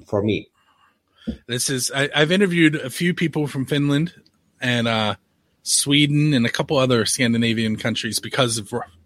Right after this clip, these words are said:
Speaker 2: Michael, who we were talking about off the air, um,
Speaker 1: Yeah.
Speaker 2: M-, M T S Management. If anybody wants to look, look them up. Um, so U C has a song that we're gonna listen to later. Um,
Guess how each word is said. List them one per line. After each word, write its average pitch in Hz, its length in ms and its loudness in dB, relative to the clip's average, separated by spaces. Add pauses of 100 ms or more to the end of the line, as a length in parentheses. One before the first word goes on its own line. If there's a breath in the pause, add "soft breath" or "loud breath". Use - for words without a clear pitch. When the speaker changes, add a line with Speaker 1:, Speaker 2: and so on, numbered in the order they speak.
Speaker 2:
Michael, 120 480 -2
who 117 80 -6
we 104 60 -6
were 104 120 -6
talking 110 260 -2
about 104 160 -2
off 107 160 -2
the 104 100 -4
air, 101 160 -2 (360 loud breath)
um, 101 180 0
Speaker 1:
Yeah. 92 100 -2
Speaker 2:
M-, 117 100 0 (220)
M 131 140 2
T 151 140 2
S 120 200 2
Management. 117 600 -2 (560)
If - 80 -14
anybody 107 240 -2
wants 104 420 -6
to 110 140 -8
look, 107 240 -6 (160)
look 110 160 -8
them 107 220 -4
up. 101 240 -10 (680 soft breath)
Um, 113 360 2 (1080)
so 156 360 2 (560)
U 208 180 -2
C 208 240 2
has 160 420 2
a - 40 -12
song 139 420 0
that 123 100 -2
we're 127 120 -6
gonna 117 180 -6
listen 165 340 -2
to 135 160 -2
later. 117 380 -2 (520 soft breath)
Um, 107 360 -4